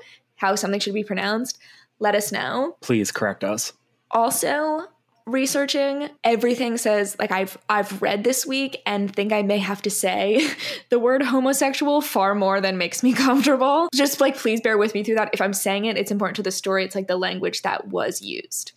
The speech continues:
Speaker 1: Um, so that's
Speaker 2: Right. We're recognizing that it's not a term that's used
Speaker 1: Right.
Speaker 2: nowadays. It's an outdated term, but it was used in the
Speaker 1: Right.
Speaker 2: context
Speaker 1: So
Speaker 2: of,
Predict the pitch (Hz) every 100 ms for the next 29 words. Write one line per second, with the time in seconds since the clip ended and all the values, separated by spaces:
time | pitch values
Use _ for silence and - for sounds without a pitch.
0 | - 175 110 - 208 202 - - 143 117
1 | 113 131 135 139 156 147 135 139 123 120
2 | 117 - 127 110 110 - 113 - 113 104
3 | 104 101 - 107 107 104 101 98 - -
4 | - 107 95 90 98 113 110 113 101 117
5 | 110 - 107 104 110 104 101 - 107 98
6 | 98 - - - 117 110 104 104 104 104
7 | 101 104 107 233 226 - 90 - - 269
8 | - - 185 -